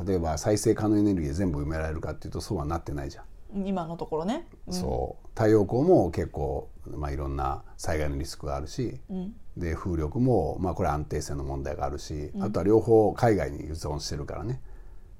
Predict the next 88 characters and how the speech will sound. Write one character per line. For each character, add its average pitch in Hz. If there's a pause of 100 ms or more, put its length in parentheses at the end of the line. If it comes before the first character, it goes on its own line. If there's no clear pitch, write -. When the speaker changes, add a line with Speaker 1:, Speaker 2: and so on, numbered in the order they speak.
(220)
Speaker 2:
う 196
ん 202
と、 196
風 247
力 226
で 214
言 220
う 214
ん -
だ 208
っ 208
た 285
ら、 285
そ 240
の 180
風 202
車 196 (200)
だ 180
し、 -
Speaker 1:
う -
ん。 67
Speaker 2:
え 190
ー 175
と、 -
太 233
陽 226
光 220
で 208
言 -
っ -
た 285
ら 233
パ 226
ネ 190
ル 185
を 262
両 190
方 185
か-、 202
海 185
外 170
か 269
ら 240
持 175
っ -
て -
き -
て -
る -
っ -
て -
い -
う 76
こ 65
と -
か。 -
Speaker 1:
そ -
う。 127
ま 123
あ、 -
風 262
車 101 (140)
も 123
だ 92
け -
ど、 110
Speaker 2:
う 190
ん。 185 (260)
Speaker 1:
そ -
の 139
シ 226
ス -
テ 147
ム 101
自 82
体、 78
全 139
体 165
を 156
コ 156
ー 160
デ 156
ィ 156
ネ 156
ー -
ト 104
す 85
る 78